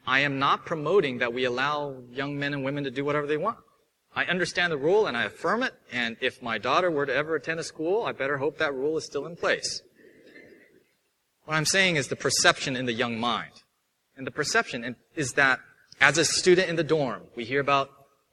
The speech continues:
a couple that's placed on social, or they are,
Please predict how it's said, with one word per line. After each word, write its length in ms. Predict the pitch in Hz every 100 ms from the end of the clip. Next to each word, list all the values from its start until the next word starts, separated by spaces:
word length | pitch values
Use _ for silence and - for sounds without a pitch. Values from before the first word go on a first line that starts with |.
| _ _ _ -
a 40 |
couple 320 | - 151 139
that's 160 | 127 117
placed 260 | - 131 135
on 100 | 127
social, 420 | 151 143 - 92
or 300 | 90 104 104
they 200 | 117 120
are, 380 | 120 120 117